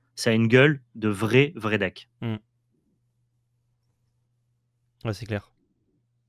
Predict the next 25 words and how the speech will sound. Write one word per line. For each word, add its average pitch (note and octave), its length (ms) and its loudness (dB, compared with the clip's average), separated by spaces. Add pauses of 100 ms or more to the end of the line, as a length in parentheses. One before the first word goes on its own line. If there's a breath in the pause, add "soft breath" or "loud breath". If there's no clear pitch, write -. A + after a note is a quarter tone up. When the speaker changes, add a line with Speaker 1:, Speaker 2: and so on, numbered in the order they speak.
(1200)
Speaker 1:
Genre, G2 240 -6
t'associes C3 440 -2
deux A#2+ 140 2
cartes, C3 440 0
une B2 140 -2
fois B2+ 140 -2
qu'elles A#2 160 0
sont A2+ 180 -4
là, A#2+ 200 2
t'es G#2 120 -8
quasiment G2 380 -4
sûr A#2 200 -4
de - 40 -16
partir B2 460 -2
de G#2 80 -4
manière F#2+ 340 -4
un B2 120 -4
petit A2+ 140 -8
peu A#2+ 120 -6
déterministe. A2 680 -4
Et G#2+ 80 -8
en G2+ 120 -4
plus A2+ 180 -12
de A#2+ 100 0
ça, B2+ 280 0